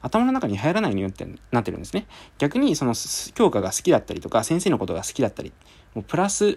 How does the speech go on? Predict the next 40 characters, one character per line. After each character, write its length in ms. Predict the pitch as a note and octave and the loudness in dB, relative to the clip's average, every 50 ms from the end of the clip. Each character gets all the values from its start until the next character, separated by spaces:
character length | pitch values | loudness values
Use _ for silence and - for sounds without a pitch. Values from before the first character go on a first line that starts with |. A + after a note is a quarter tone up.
| - | 0
ポ 140 | - - C#4 | 0 0 0
ジ 120 | - B3 - | 0 0 -2
テ 80 | D#3+ | -2
ィ 40 | B2 | 0
ブ 80 | A#2 G2+ | 0 0
な 100 | F#2+ F#2+ | -2 -2
感 260 | - A2 G#2+ A2 G#2+ | -2 0 0 0 2
情 160 | A2 A2 G#2+ | 4 4 4
が 100 | A2 A#2 | 4 4
あ 60 | A2+ | 2
る 80 | G2 F2+ | 2 0
と、 300 | - G3+ G#3+ D3 G#2 - - - - - - - | 2 4 4 4 4 0 -8 -18 -18 -20 -20 -12
そ 120 | - - C3+ | -6 -2 -2
の 60 | A#2 | -2
プ 140 | - - D#3 | 0 2 0
ラ 100 | G3 G3+ | 2 0
ス 140 | - - | 0 0
の 320 | G#3+ G#3 G#3 G#3 G3+ - - - | 2 4 4 4 4 2 0 0
面 260 | F#3 G3 D#3+ G#2 F#2 | 2 2 2 2 0
で、 260 | - - - - - - - - - _ _ | -4 -8 -10 -12 -20 -20 -20 -20 -20 _ _
え 140 | - A2 G2+ | -4 -2 -2
ー、 20 | G2 | 0
情 180 | G#2 B2 A#2+ | 2 2 2
報 140 | A#2+ C3 B2+ | 4 2 0
っ 40 | A#2+ | 0
て 140 | - - A#2+ | 0 -2 -2
い 40 | |
う 20 | C#3+ | 0
の 40 | F3 | 2
が 60 | D#3 | 2
処 140 | - - B2+ | 2 2 0
理、 140 | G#2 G2 - - | -2 -2 -4 -4
ラ 120 | - G#2 G#2 | -2 0 2
ベ 120 | A2 G#2+ | 2 4
リ 100 | G#2+ A2 | 4 4
ン 80 | A2 A2 | 2 2
グ 80 | A2 | 0
さ 140 | G#2 - G#2 | 0 0 -2
れ 80 | G#2 G#2 | -2 -2
て、 240 | - - G3+ - | 0 0 -2 -2